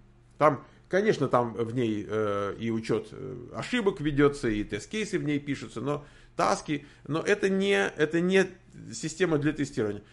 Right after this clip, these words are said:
Но, э, и, идти на рынок сегодня, не имея представления о том, что такое Jira, э, я даже себе представить не могу, как можно, вот, чтоб резюме, а Jira нету.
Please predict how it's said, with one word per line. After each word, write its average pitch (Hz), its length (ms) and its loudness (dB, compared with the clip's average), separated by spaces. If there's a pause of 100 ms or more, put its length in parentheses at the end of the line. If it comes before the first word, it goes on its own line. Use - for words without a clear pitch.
(140)
Но, 175 480 2
э, 123 100 -4
и, 165 320 -6
идти 214 220 -6
на 196 160 4
рынок 190 260 2
сегодня, 147 380 0
не 143 180 0
имея 170 240 2
представления 151 640 0
о 127 60 2
том, 147 160 -2
что 147 140 -4
такое 139 280 4
Jira, 170 380 0 (380)
э, 117 180 -8
я 135 160 4
даже 156 140 2
себе 180 80 0
представить 180 500 0
не 135 40 -2
могу, 117 260 -4
как 165 200 -2
можно, 117 280 -2
вот, 110 100 -4
чтоб 127 180 -6
резюме, 151 360 0
а 120 100 2
Jira 135 280 2
нету. 101 300 -10